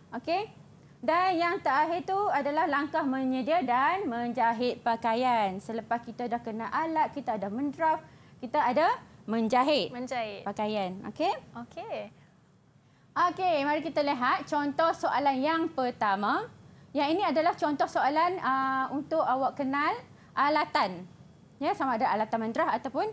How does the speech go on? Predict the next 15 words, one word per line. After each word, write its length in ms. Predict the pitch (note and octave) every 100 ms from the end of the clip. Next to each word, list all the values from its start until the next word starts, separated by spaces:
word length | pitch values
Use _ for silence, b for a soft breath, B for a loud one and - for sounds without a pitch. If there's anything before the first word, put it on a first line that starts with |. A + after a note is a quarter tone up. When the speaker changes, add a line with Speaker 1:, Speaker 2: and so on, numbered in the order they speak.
| -
Speaker 1:
alatan 480 | G#3 G3+ G#3 E4 C4+
menjahit. 560 | A3 G#3+ A3 A3+ A#3+ A3
Speaker 2:
Mhm. 320 | C4 A3 G#3
Speaker 1:
Tapi 320 | G#3+ D4 E4
contoh 240 | C#4 C4
soalan 320 | D4 A3 B3 B3+
sekarang 240 | C4 C4+
ni, 120 | E4+ A4+ - B B -
ah, 160 | F#3+
kita 160 | G3 C#4+
baca 220 | F4 F4
dulu 160 | C#4+ C4+ B3
ni. 160 | D4 B4 - - -
Speaker 2:
Okey. 160 | B3+ B3+ C#4
Speaker 1:
Okey. 160 | F4+ G#4